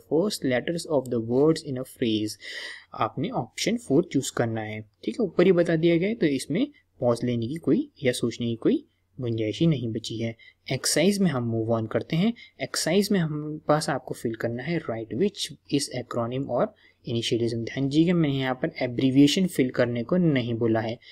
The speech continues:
क्योंकि दोनों ही मेरे पास एब्रिविएशन है, तो आप फिल क्या करेंगे, सारी एब्रिविएशन है जो मैं क्वेश्चन दूंगा। तो क्वेश्चन नंबर जो वन जो मैंने पूछा है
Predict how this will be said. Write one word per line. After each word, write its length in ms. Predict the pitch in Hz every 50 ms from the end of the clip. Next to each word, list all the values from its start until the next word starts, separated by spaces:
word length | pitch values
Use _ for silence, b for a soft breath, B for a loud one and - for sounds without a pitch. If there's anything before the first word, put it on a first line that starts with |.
| B B B -
क्योंकि 160 | 190 185 214
दोनों 280 | 175 165 170 175 185 196
ही 100 | 208 208
मेरे 160 | 202 190 190
पास 100 | 196 185
एब्रिविएशन 480 | 175 165 160 185 180 170 185 - 190
है, 80 | 180 175
तो 60 | 185
आप 140 | 175 170 170
फिल 200 | - 175 165 170
क्या 100 | 160 151
करेंगे, 340 | 127 131 120 113 110 113 113 110
सारी 320 | - 117 117 127 151 165
एब्रिविएशन 520 | 170 165 170 165 170 165 160 160 170 165
है 80 | 165 160
जो 100 | 156 151
मैं 120 | 156 156 151
क्वेश्चन 300 | 147 139 - 151 143 139
दूंगा। 240 | 139 139 135 139 143 B B B B B B -
तो 60 | -
क्वेश्चन 320 | - - 147 139 - 208 202
नंबर 220 | 208 202 190 196
जो 120 | 180 180 147
वन 220 | 127 135 151 175
जो 100 | 180 185 175
मैंने 200 | 160 143 139 139
पूछा 300 | - _ - 135 - 143
है 160 | 127 117 107